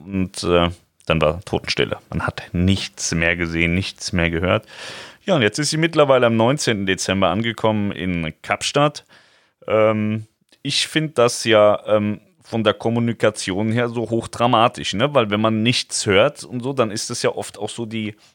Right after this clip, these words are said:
die Ruhe vor dem Sturm. Alle haben Angst, wird jetzt abgesagt oder nicht. Ich hab die Woche tatsächlich, ich weiß nicht, ob's fünfzehn oder zwanzig Telefonate waren, die ich geführt habe mit Gästen, die die Reise gebucht haben und von mir wissen wollten, wird das jetzt abgesagt oder nicht. Und, ähm,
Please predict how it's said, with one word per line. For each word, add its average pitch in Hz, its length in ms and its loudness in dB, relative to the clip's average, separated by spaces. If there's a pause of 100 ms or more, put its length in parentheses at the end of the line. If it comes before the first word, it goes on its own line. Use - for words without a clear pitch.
(100)
die 113 80 -8
Ruhe 117 320 0
vor 113 220 0
dem 107 180 2
Sturm. 143 560 2
Alle 113 260 2
haben 113 240 2
Angst, 117 440 -6
wird 113 180 -4
jetzt - 240 -4
abgesagt 117 680 0
oder 110 180 0
nicht. 143 200 -2
Ich 98 120 -6
hab 120 120 0
die 110 100 -2
Woche 117 200 -4
tatsächlich, 123 680 0 (1080)
ich - 100 -10
weiß 107 200 4
nicht, 120 160 -2
ob's 110 200 -2
fünfzehn 147 520 -4
oder 107 200 4
zwanzig - 460 0
Telefonate 98 800 0
waren, 98 500 2
die 107 120 -4
ich - 140 -2
geführt 117 380 -4
habe 120 320 4 (500)
mit 117 140 -10
Gästen, 113 340 0
die 110 120 -6
die 95 80 0
Reise 135 200 4
gebucht 101 320 -2
haben 95 100 2
und 95 100 -2
von 92 100 -2
mir 98 160 0
wissen 98 220 -4
wollten, 104 240 0
wird 101 100 -2
das 104 80 -4
jetzt - 160 -2
abgesagt 110 460 0
oder 90 140 -4
nicht. 107 280 -4
Und, 85 240 -6
ähm, 85 260 -2